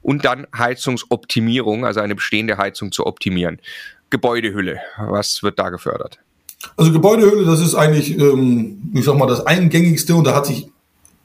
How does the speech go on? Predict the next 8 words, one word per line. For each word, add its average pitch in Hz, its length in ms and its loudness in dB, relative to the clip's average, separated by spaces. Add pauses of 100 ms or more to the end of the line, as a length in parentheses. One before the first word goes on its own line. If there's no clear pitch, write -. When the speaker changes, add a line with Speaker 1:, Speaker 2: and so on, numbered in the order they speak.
(260)
Speaker 2:
auch 127 140 2
nicht 127 260 0
viel 147 320 2
verändert. 190 680 2 (420)
Ähm, 135 360 2
ich 170 200 4
möchte 160 340 4
meine 123 480 0